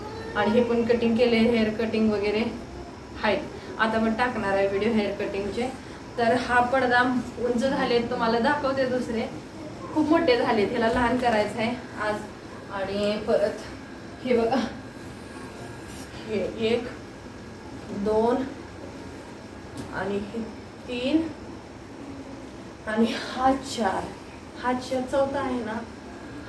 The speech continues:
हा खूप लहान आहे, नवीनच आहे बघा, म्हणजे मोठा आहे खूप, ह्याला लहान केलेला आहे. तर आता ह्याला उसवायचं आहे. क्या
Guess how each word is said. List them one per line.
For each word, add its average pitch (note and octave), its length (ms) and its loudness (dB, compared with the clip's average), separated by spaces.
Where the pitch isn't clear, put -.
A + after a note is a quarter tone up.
हा B3 100 0
खूप C#4+ 380 -2
लहान A#3+ 280 0
आहे, F#3+ 120 2
नवीनच B3+ 480 2
आहे G3+ 240 -2
बघा, - 280 -8
म्हणजे A3+ 220 -6
मोठा A3+ 320 0
आहे A#3+ 280 0
खूप, G#3+ 260 -6
ह्याला A#3 200 0
लहान A3+ 340 2
केलेला A3 500 0
आहे. G#3 540 -4
तर A#3+ 60 -4
आता B3+ 240 4
ह्याला C#4 260 2
उसवायचं B3+ 560 2
आहे. A3 180 2
क्या E4+ 220 10